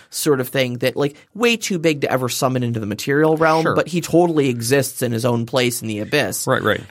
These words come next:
Speaker 1: And they essentially had to throw it into that 'cause it's the only place that they could ever put it that it wouldn't, they could guarantee it would never come back out from.
Speaker 2: Right, right, right.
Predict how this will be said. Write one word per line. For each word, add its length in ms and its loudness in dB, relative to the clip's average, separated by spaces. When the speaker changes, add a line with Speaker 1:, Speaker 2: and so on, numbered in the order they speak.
Speaker 1:
And 180 2
they 80 4
essentially 340 0
had 140 -4
to 60 -6
throw 240 0
it 120 2
into 220 -2
that 340 0
'cause 140 -6
it's 140 -6
the 100 0
only 300 2
place 320 0
that 140 -14
they 100 0
could 120 -2
ever 160 0
put 260 0
it 160 -4
that 100 0
it 80 -2
wouldn't, 320 -2
they 100 2
could 160 -6
guarantee 380 0
it 40 2
would 100 -6
never 140 -2
come 200 -6
back 200 -4
out 200 -4
from. 200 -4
Speaker 2:
Right, 200 0
right, 200 -4
right. 140 -8